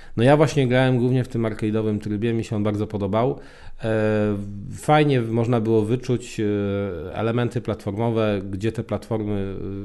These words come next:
e, jak szybko się poruszają, co musisz zrobić, żeby wskoczyć. Oczywiście tam, e, super jest też system, że jak odkrywasz mapę, to pojawiają się te,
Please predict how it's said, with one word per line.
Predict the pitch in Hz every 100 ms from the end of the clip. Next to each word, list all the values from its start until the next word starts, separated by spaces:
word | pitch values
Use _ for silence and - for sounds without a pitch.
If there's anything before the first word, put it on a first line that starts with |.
| 98
e, | 101
jak | 104
szybko | - 117 -
się | -
poruszają, | - 98 101 131 127 117 110 - _
co | -
musisz | 117 - 104
zrobić, | 92 110 113 107
żeby | 104 92
wskoczyć. | - - 117 113 117 - - - -
Oczywiście | 117 - 131 131 - 127 120 107 -
tam, | 123 117 120 117 95 107 104
e, | 104
super | - 135 123
jest | 107 107
też | 107 -
system, | 120 - 107 104 95 - 101
że | 104
jak | 101 101
odkrywasz | 104 139 120 95 -
mapę, | 107 92 127 165 165 - - - - -
to | 120 113 110 110 104 107 107
pojawiają | 120 113 131 131
się | 123 127 117
te, | 113